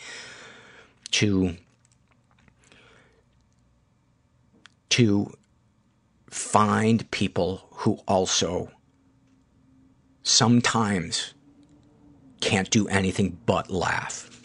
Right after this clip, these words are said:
at how fucked up they think or feel. Um, anyway,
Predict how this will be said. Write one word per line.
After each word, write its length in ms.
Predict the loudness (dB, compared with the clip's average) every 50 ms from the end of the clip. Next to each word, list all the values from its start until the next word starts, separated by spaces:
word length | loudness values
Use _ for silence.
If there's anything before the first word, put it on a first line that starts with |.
| -20 -20 -8 -4
at 140 | -2 -2 -2
how 640 | -2 -2 0 2 2 4 4 4 4 4 2 0 -2 -6 -12 -20 -20 -20 -20 -20 -20 -20 _ -20 -20 -20 -20 -20 _ _
fucked 400 | -14 -2 2 4 4 4 4 0
up 220 | 0 0 -2 -4 -4
they 180 | -4 -4 -4
think 500 | -4 -2 2 2 4 4 2 0 -2 -10 -16 _ -2
or 100 | -2 -2
feel. 580 | -2 0 2 4 4 4 4 4 2 0 -2 -6 _ _ _ _ _ _ _ _ _ _ _ _ _ _ _ _ _ _ _ _ _ _ _ _ _ -20 _ _ _ _ _ _ -20 -16 -10 -6
Um, 540 | -4 -2 -2 -2 -2 -4 -6 -6 -10 -12 -18 _ _ _ _ _ _ _ _ _ _ _ _ _ _ _ _ _ _ _ -12 -10
anyway, 360 | -10 -10 -10 -12 -12 -12 -10